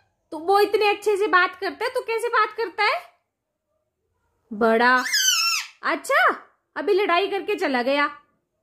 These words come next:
जल कुकड़ू। <laughs> वो ऐसे नहीं बात करता, वो अच्छे से बात करता है।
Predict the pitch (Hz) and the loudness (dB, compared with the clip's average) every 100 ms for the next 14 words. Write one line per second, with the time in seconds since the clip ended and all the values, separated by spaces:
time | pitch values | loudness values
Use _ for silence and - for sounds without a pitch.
0 | _ _ _ _ _ 196 269 277 285 277 | _ _ _ _ _ -2 0 2 0 2
1 | 294 311 320 - - - 1077 1077 - 1077 | 4 2 0 -2 -2 -2 -2 0 -2 -8
2 | 1077 1077 1077 1077 - - _ 277 - 415 | -12 -10 -8 -6 -6 -10 _ -8 -2 0
3 | - - - _ _ - 1077 1077 - 1077 | 0 -4 -20 _ _ 2 4 4 -4 -6
4 | 1077 1077 1077 1077 - - 1077 1077 - - | -6 -6 -4 -4 -6 -10 -8 -8 -12 -2
5 | 330 359 349 370 381 440 440 415 403 370 | 4 4 2 0 -2 2 2 2 -4 -4
6 | 349 370 370 359 403 370 381 311 294 285 | -2 0 0 0 -4 -2 0 -2 -2 -6
7 | 262 349 403 | -4 -2 -2